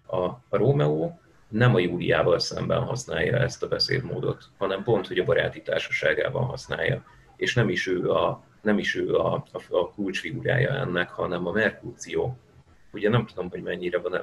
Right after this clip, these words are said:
van, ö, előttetek a, a szöveg, de azért, ha mai, mai fejjel egy kicsit sznob módon nem látjuk, hogy mennyire vulgáris és mennyire pervers tud lenni itt-ott az a szöveg. De amúgy nagyon.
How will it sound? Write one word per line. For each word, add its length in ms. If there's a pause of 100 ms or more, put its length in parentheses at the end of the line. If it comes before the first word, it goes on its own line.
van, 220
ö, 240
előttetek 580
a, 320 (120)
a 80
szöveg, 720
de 120
azért, 360
ha 320 (1200)
mai, 440
mai 520
fejjel 400
egy 120
kicsit 300
sznob 300
módon 340
nem 160
látjuk, 340
hogy 140
mennyire 540
vulgáris 600
és 120
mennyire 300
pervers 500
tud 160
lenni 260
itt-ott 420
az 120
a 60
szöveg. 420 (560)
De 100
amúgy 240
nagyon. 460